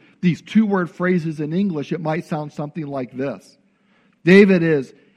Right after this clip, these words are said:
an excellent musician, courageous man, experienced fighter, well-spoken, good-looking,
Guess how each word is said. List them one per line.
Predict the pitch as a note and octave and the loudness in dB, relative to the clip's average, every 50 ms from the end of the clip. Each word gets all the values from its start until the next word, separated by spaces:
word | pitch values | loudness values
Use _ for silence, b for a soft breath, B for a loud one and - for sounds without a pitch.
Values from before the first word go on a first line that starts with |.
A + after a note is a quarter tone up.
| b b | b b
an | E3 E3+ D#3 - | 0 0 0 2
excellent | F#3+ G3 G#3 G3+ - - G3+ F#3+ F3+ F#3 F#3+ | 2 2 2 2 -2 -6 -4 -4 -4 -4 -4
musician, | F3 E3 D#3 B2 D3+ D#3+ D#3 - - B2 G#2+ G2 F#2+ _ _ _ _ _ _ _ _ _ _ _ | -6 -6 -4 -2 -2 -4 -4 -4 -8 -10 -10 -12 -14 _ _ _ _ _ _ _ _ _ _ _
courageous | - - F3 E3+ E3 F#3+ G3 G#3+ G3 - G3 E3 - - | -6 -2 -2 2 4 6 6 6 6 4 0 -2 -2 -8
man, | D#3 C#3+ D3 D#3 D3+ C3 G2+ F2+ F2+ _ _ _ _ _ _ _ _ _ _ _ - | -12 -10 -8 -8 -6 -8 -10 -10 -14 _ _ _ _ _ _ _ _ _ _ _ 0
experienced | E3+ D#3+ - - - - - - G#3+ A#3 A3+ A3 G3 E3 C#3 C3 - - - | 0 0 0 0 -20 -10 -2 0 0 2 2 0 -2 -4 -6 -8 -10 -16 -20
fighter, | _ - D#3+ D#3+ D#3+ E3 D3 A#2+ G2+ F2+ _ _ _ _ _ _ _ _ _ - | _ -6 -2 -2 -2 -2 -4 -6 -10 -12 _ _ _ _ _ _ _ _ _ -14
well-spoken, | E3 C#3 C3 D3 F3+ G3 G3 G3 F3+ - - - - F3 D#3 D#3 D#3 - - A#2+ G2+ F2+ F2 _ _ _ _ _ _ _ _ _ - A2 G2 | -12 -8 -2 2 2 2 2 0 -2 -6 -10 -12 -8 -4 -4 -4 -4 -6 -8 -8 -8 -8 -12 _ _ _ _ _ _ _ _ _ -20 -16 -6
good-looking, | G2 D#3+ G3+ G#3 G3 D#3+ D3 D3+ F3+ F#3+ F#3 - C#3 A#2 G#2 F#2+ E2+ | 2 4 4 4 4 2 0 0 -2 -2 -4 -4 -6 -6 -6 -6 -8